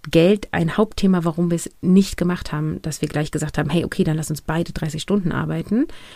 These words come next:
Weil zu dem Zeitpunkt habe ich sehr viel weniger Geld verdient als mein Mann. Und das hätte einfach ein mega Gap gegeben. Und jetzt ist es so, dass ich ja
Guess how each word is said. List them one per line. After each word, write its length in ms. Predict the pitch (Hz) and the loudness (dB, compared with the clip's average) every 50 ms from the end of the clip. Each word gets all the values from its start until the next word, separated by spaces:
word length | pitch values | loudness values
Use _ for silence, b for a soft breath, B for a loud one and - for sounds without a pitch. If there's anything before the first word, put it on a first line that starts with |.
| B B B B B B B | B B B B B B B
Weil 560 | 151 156 160 160 170 170 170 165 165 170 - - | 0 2 4 4 6 4 4 4 2 0 -2 -2
zu 120 | - 175 | -4 0
dem 160 | 165 170 180 | 2 2 2
Zeitpunkt 440 | 180 - - 170 - - 165 - - | 2 0 -4 -4 0 0 0 2 0
habe 100 | 160 160 | -2 -2
ich 80 | 156 - | -2 0
sehr 140 | - 170 170 | 0 0 2
viel 180 | - 175 156 | 2 0 2
weniger 300 | 165 165 165 160 156 156 | 2 2 2 2 0 -2
Geld 240 | 151 156 160 156 - | -2 -2 -4 -4 -6
verdient 420 | - - 156 147 156 151 160 - | -6 -8 -6 -2 -2 -4 -2 -4
als 180 | - 160 - - | -6 -8 -6 -6
mein 180 | 156 156 160 165 | -4 -2 -2 0
Mann. 280 | 170 170 185 214 240 B B B B B B B B B B B B B B | 2 2 2 2 2 B B B B B B B B B B B B B B
Und 520 | - 185 185 185 185 180 175 - - - - | 4 6 8 8 8 6 4 2 0 0 0
das 200 | 175 160 - - | 0 0 0 0
hätte 160 | 170 - 170 | -2 0 -2
einfach 260 | 160 156 160 156 147 | -2 -2 -2 0 2
ein 140 | 175 170 170 | 4 4 6
mega 300 | 175 175 180 175 165 160 | 6 6 4 4 2 0
Gap 340 | 151 - - 165 165 - - | 0 0 0 0 0 -2 -2
gegeben. 540 | - 151 143 - - - - - - 165 - - _ _ _ _ _ - _ _ _ _ _ - _ - - | -2 -2 -2 -2 -4 -4 -4 -4 -6 -6 -8 -12 _ _ _ _ _ -20 _ _ _ _ _ -20 _ -2 2
Und 120 | - 185 | 4 6
jetzt 200 | 185 190 196 196 | 6 6 4 2
ist 100 | - - | -2 -2
es 160 | 175 175 - | -2 -2 0
so, 220 | - 175 175 175 175 | 0 2 2 2 0
dass 240 | - - 160 160 - | 0 -2 -4 -2 -2
ich 160 | 151 151 - | -4 -4 -4
ja 100 | 165 | -6